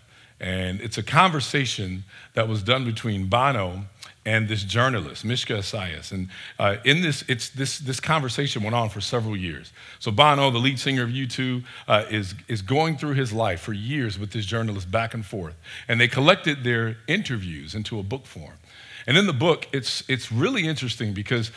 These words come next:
he's talking about his upbringing. He's talking about how the band got started. He's talking about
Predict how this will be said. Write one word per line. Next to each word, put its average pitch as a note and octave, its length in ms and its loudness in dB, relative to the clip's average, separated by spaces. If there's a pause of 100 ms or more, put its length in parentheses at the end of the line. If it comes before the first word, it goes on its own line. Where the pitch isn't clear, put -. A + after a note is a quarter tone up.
(120)
he's A3 240 4
talking F#3 320 2
about A2+ 360 4 (180)
his A2 240 0
upbringing. C#3+ 760 2 (140)
He's D#3+ 180 -2
talking C3+ 360 0
about G2+ 360 0 (100)
how G#2+ 120 4
the F#2+ 100 0
band D3 420 6
got B2+ 200 2
started. A#2 480 0 (180)
He's C#3+ 160 -2
talking B2+ 360 2
about G#2+ 360 2